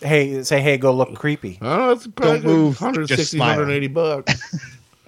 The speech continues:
Speaker 1: National
Speaker 3: Yeah, I'd
Speaker 1: televised
Speaker 3: buy,
Speaker 1: game.
Speaker 3: I'd
Speaker 1: Yeah,
Speaker 3: advise
Speaker 1: no
Speaker 3: our
Speaker 1: problem.
Speaker 3: listeners to look that up. You just do, uh, M L B, uh, smile marketing. It's, it's very effective and creepy and wonderful.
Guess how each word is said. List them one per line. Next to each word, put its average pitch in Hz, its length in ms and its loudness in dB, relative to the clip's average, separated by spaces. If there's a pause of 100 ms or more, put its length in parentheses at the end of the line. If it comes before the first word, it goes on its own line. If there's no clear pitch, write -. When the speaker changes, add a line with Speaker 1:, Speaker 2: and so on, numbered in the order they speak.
(1700)
Speaker 1:
National 151 440 0
Speaker 3:
Yeah, 160 140 4
I'd 156 140 4
Speaker 1:
televised 151 160 4
Speaker 3:
buy, - 100 2
Speaker 1:
game. 160 240 -4
Speaker 3:
I'd 190 80 2
Speaker 1:
Yeah, 208 60 2
Speaker 3:
advise 202 260 4
Speaker 1:
no 202 60 4
Speaker 3:
our - 20 6
Speaker 1:
problem. 165 100 2
Speaker 3:
listeners 175 360 0
to 147 100 -8
look 147 220 0
that 131 180 4
up. 120 180 2
You 117 120 -10
just 135 200 -4
do, 156 260 4
uh, 131 220 4
M 156 180 0
L 151 140 4
B, 143 420 2 (460)
uh, 113 140 -2
smile 135 580 0
marketing. 110 540 -4
It's, - 240 -14
it's - 220 -12
very 131 640 2
effective 120 440 -2
and 107 140 -6
creepy 107 360 -4
and 98 120 -6
wonderful. 87 420 -10